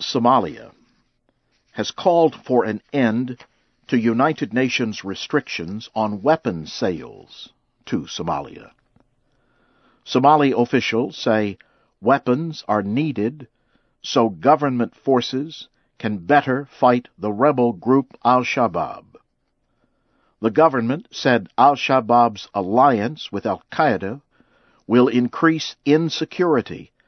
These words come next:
in Somalia and East Africa. It says Somalia could become a base for Al-Qaeda. Somali officials are also asking for more soldiers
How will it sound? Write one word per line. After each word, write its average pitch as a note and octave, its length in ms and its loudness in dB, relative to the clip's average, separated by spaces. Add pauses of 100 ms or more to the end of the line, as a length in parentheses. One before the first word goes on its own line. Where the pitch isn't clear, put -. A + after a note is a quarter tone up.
(260)
in F#2 180 -6
Somalia B2 720 2
and A2+ 380 -2
East G#2+ 340 -10
Africa. F2 640 -12 (1300)
It E2+ 140 -8
says G#2+ 360 0 (340)
Somalia A2+ 640 2 (100)
could D#3+ 260 0
become A#2+ 440 0
a G2 100 -4
base C3 540 0
for F2 380 -4
Al-Qaeda. - 720 -12 (1300)
Somali A2+ 500 2
officials G2 640 -4 (340)
are F2+ 120 -6
also D3+ 500 2
asking G2 600 -6
for G2 160 -4
more G2 240 -2
soldiers A#2+ 1000 -2